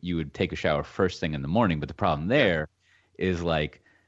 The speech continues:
Speaker 1: that first time in the morning
Speaker 2: Podcasting.
Speaker 1: is the only time I have to myself.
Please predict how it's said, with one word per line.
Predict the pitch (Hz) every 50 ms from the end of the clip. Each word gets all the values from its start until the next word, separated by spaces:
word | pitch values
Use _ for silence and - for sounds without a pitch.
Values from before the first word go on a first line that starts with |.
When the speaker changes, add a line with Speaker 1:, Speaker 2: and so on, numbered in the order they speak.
| _ _ -
Speaker 1:
that | 85 76
first | - - 131 120 -
time | - 123 113 110
in | 104 95
the | 90
morning | 92 113 139 127 104 92
Speaker 2:
Podcasting. | 90
Speaker 1:
is | 82 -
the | - 95 - -
only | 101 107 107 104 95
time | - 104 95 90 85 82
I | 80
have | 85 85 80 71 -
to | 80
myself. | 71 67 67 - - 92 78 55 - - - -